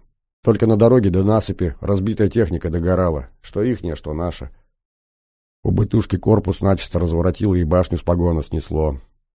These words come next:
Ну, я тебя в лес и оттащил, в зарослях схоронились. Вот и весь сказ, товарищ сержант.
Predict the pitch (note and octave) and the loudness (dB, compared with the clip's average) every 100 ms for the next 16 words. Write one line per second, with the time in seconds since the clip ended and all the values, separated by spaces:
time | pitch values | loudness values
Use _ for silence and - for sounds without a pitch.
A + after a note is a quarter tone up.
0 | _ - A#2+ C3 G2 G#2 F#2 A2 - F2+ | _ 2 6 6 6 2 4 2 2 -2
1 | - E2 - A2 G2+ D2 - _ D2+ F2+ | -2 -4 -2 -2 -2 -4 -14 _ -4 0
2 | E2+ D2 C#2+ - E2 D#2+ F2 E2+ C#2+ - | 0 -2 -8 -8 -6 -2 -2 -2 -6 -12
3 | _ _ _ _ _ _ - A#2+ A2 A2 | _ _ _ _ _ _ -2 0 2 0
4 | F2+ - E2+ - D#2+ D2+ - - D#2+ D#2 | 0 -2 -4 -2 -4 -4 -6 -10 -6 -6
5 | C#2+ - | -8 -12